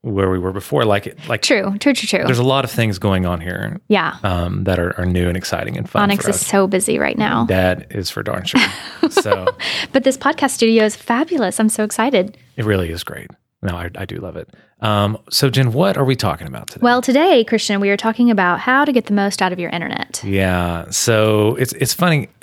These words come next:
Speaker 1: There's a, a lot of things about the internet,
Speaker 2: Mm-hmm.
Speaker 1: um, that either we take for granted or just their
Speaker 2: Oh, yeah.
Speaker 1: explanation. Like, you're like, "Uh, I don't really know. I use it every day, almost all day long,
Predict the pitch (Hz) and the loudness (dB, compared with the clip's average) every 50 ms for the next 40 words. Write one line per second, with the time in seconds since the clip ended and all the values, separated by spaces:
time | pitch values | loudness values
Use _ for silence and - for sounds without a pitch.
0 | - - - - - - - - 147 151 147 131 151 147 160 156 143 156 202 190 | -20 -18 -18 -18 -18 -16 -6 0 2 2 2 2 0 0 2 2 2 2 2 0
1 | 151 - - 139 135 120 113 113 98 104 101 98 92 87 - - - - - - | 0 0 0 0 2 2 2 2 2 2 0 0 0 -2 -6 -12 -20 -20 -20 -20
2 | _ - 120 110 - 101 95 95 90 82 87 90 85 - - - - _ 214 180 | _ -4 -4 -4 -2 0 0 0 0 -2 -4 -6 -8 -10 -12 -16 -6 _ -2 -2
3 | 175 196 190 185 175 113 104 101 101 98 98 101 - - 117 95 101 98 95 92 | 0 -2 -4 -2 0 0 2 2 2 0 0 -2 -2 -4 -4 -2 0 0 0 0
4 | 95 95 - - - 127 113 95 101 95 95 90 - - - - _ - - - | -2 -2 -4 -6 -4 -2 -2 0 2 0 0 0 -2 -6 -12 -14 _ -6 -6 -4
5 | - 107 101 - - 120 117 - 160 170 175 175 175 170 170 165 165 160 131 - | -2 -4 -4 -4 -8 -10 -4 0 4 4 6 6 6 6 6 6 4 2 0 -2
6 | 110 104 98 - 110 98 - - 113 101 98 101 - - - - 101 110 123 - | -2 -2 0 0 -2 -2 -2 -2 -4 -4 -2 -4 -2 -2 0 2 2 2 2 2
7 | 208 - - - 147 143 143 143 147 143 - - - - _ _ - 110 107 107 | 2 0 0 0 2 2 2 2 2 0 -2 -8 -20 -20 _ _ -4 -4 -2 -2
8 | 104 - 117 113 107 107 101 98 - - - - _ _ _ _ - 143 139 139 | -4 -2 0 0 2 2 0 -2 -4 -8 -16 -20 _ _ _ _ 0 2 4 4
9 | 139 135 135 135 135 135 131 135 143 147 131 127 131 123 120 113 107 104 101 98 | 4 4 4 4 4 4 2 2 0 0 0 0 0 0 0 2 2 2 2 2
10 | 98 98 98 98 104 104 101 117 123 117 120 - 127 120 107 110 107 95 101 92 | 2 0 0 0 -2 0 0 2 2 2 2 0 0 0 0 0 0 2 2 2
11 | 92 92 90 92 92 95 - 110 120 127 127 113 - - 104 101 95 98 95 90 | 4 2 2 2 0 0 0 0 2 2 2 2 0 0 0 2 2 2 2 2
12 | 90 90 87 87 87 87 | 2 0 0 0 0 -2